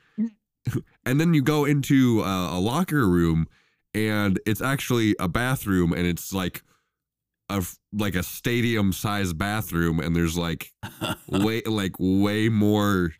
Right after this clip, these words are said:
Speaker 1: than, way more bathroom than anyone would ever use. And it's just like, this doesn't make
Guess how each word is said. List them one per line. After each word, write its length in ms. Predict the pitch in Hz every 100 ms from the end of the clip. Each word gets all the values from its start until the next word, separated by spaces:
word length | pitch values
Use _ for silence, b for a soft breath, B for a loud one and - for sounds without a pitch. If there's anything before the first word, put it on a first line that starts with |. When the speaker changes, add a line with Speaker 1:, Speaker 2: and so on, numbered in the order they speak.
| B B
Speaker 1:
than, 760 | 101 113 104 98 95 87 78 - _ _ _ _
way 200 | 87 117
more 200 | 117 113
bathroom 680 | 82 - 101 107 98 95 85
than 180 | 92
anyone 400 | 95 101 90 95
would 80 | 92
ever 220 | 90 80
use. 580 | 80 90 92 82 78 - - _ _ _ _ _ _ _ _ _ _
And 120 | - 104
it's 140 | 82
just 200 | 85 -
like, 260 | 87 80 - _
this 240 | 95 117 -
doesn't 300 | 120 120 113
make 260 | 101 -